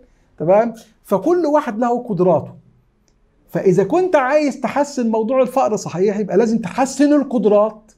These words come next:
المستشعرات، م-، ال-، الرادار يعني بلغة ال-، بمناسبة الفلسطينيين يعني،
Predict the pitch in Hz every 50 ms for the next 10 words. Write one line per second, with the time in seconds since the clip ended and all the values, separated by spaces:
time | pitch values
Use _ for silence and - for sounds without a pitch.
0 | _ _ _ _ _ _ _ _ _ _ _ _ _ - - 180 190 196 214 254
1 | 254 254 - 240 208 - 202 180 185 196 202 202 214 214 214 - - _ - _
2 | _ _ _ _ _ _ - 170 170 175 180 185 175 - 214 196 196 208 190 202
3 | 196 - 208 190 180 196 196 180 220 240 233 196 170 180 202 190 180 175 165 147
4 | 160 170 190 180 175 175 175 147 139 - - - - - 151 143 147 165 190 185
5 | 170 170 170 170 - - 156 147 - - - 147 151 165 185 180 185 165 156 156
6 | 160 151 165 196